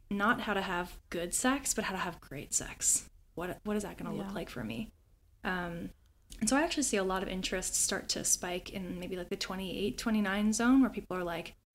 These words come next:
Speaker 1: "I'm on a self-love journey. I wanna love my body. I wanna enjoy sex. I wanna expand what my understanding of sex is. Maybe I wanna open up my relationship." There's, like, more play happening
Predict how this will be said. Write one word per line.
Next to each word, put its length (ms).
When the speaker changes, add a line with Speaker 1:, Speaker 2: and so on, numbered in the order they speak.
Speaker 1:
"I'm 140
on 80
a 40
self-love 560
journey. 420
I 60
wanna 220
love 220
my 120
body. 560
I 80
wanna 240
enjoy 440
sex. 560
I 80
wanna 220
expand 500
what 100
my 120
understanding 420
of 80
sex 340
is. 380
Maybe 260
I 40
wanna 160
open 180
up 100
my 140
relationship." 680
There's, 160
like, 140
more 300
play 440
happening 580